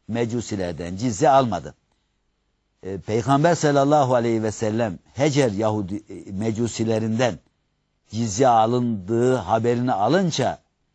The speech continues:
Ömer Efendimiz, e, o da artık mecusilerden cizye alınsın dedi. Yani mecusiler de Yahudi ve Hristiyanlar gibi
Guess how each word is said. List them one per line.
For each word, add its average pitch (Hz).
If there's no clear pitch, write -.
Ömer 113
Efendimiz, 101
e, 90
o 113
da 123
artık 95
mecusilerden 95
cizye 101
alınsın 85
dedi. 120
Yani 101
mecusiler 117
de 143
Yahudi 117
ve 110
Hristiyanlar 101
gibi 90